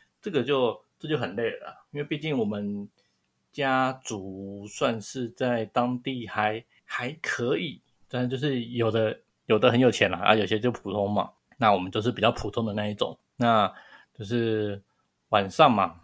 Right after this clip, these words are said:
要有人守灵，就是不能让那个灵堂的香烧完啊，或是那个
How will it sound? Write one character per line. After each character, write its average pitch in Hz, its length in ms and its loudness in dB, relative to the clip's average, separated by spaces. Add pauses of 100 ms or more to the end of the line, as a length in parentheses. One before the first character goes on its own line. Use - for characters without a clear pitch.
要 147 160 4
有 113 160 4
人 98 340 -2 (100)
守 98 380 0
灵， 92 380 -6 (180)
就 117 100 -12
是 120 140 -6
不 123 200 -2
能 113 180 2
让 120 360 4 (280)
那 131 100 -2
个 107 680 2 (120)
灵 117 180 0
堂 113 140 0
的 110 100 -2
香 123 320 2
烧 123 220 10
完 101 280 2
啊， 95 140 0
或 123 160 0
是 120 120 -2
那 120 120 2
个 107 260 -2